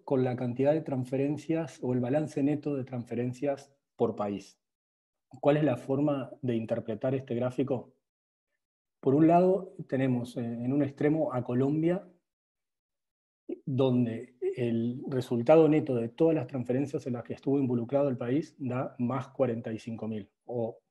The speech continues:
Colombia tiene un saldo positivo de cuarenta y cinco mil direcciones. En el otro extremo tenemos a Panamá con un saldo negativo de noventa y cinco mil direcciones. La idea de este gráfico que, que les va a quedar es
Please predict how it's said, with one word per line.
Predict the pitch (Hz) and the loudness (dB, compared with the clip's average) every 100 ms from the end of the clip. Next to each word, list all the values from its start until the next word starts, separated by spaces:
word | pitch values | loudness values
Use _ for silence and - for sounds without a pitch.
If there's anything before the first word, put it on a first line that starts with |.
| _ | _
Colombia | 123 117 123 139 139 143 131 | 0 4 4 4 4 2 2
tiene | 139 131 | 0 0
un | 117 | -2
saldo | 139 131 131 120 | 0 0 0 -2
positivo | 123 - 117 139 143 | -6 -6 0 2 2
de | 127 | 0
cuarenta | 123 113 113 117 | -4 -6 -6 -8
y | |
cinco | - 117 117 | -6 -6 -4
mil | 113 117 | -4 -2
direcciones. | 117 110 - 107 104 92 - _ _ _ _ _ - _ _ _ _ _ _ - | -2 -6 -8 -8 -8 -10 -18 _ _ _ _ _ -20 _ _ _ _ _ _ -2
En | 135 | 4
el | 147 | 4
otro | 147 147 | 4 0
extremo | - 156 156 175 | 2 2 4 2
tenemos | - 135 139 - | 0 0 0 0
a | 123 | 0
Panamá | 131 127 143 - _ _ _ _ _ | 0 0 -4 -8 _ _ _ _ _
con | - 120 | -2 0
un | 127 127 | 2 0
saldo | - 131 131 127 | 4 6 6 4
negativo | 123 127 127 135 139 143 | 2 0 0 2 2 2
de | 123 | 0
noventa | 117 117 113 | -2 -4 -6
y | 117 | -6
cinco | 127 120 117 | -6 -4 -2
mil | 117 | -2
direcciones. | 117 113 101 117 107 98 _ _ | -2 -4 -6 -10 -10 -12 _ _
La | 135 127 | 2 4
idea | 156 160 143 139 | 6 8 6 4
de | 135 | -2
este | 131 127 | 2 4
gráfico | 135 - 123 110 | 4 4 4 2
que, | 107 104 - | 0 -2 0
que | |
les | - 131 | 4 6
va | |
a | 139 | 8
quedar | 135 | 8
es | 143 | 8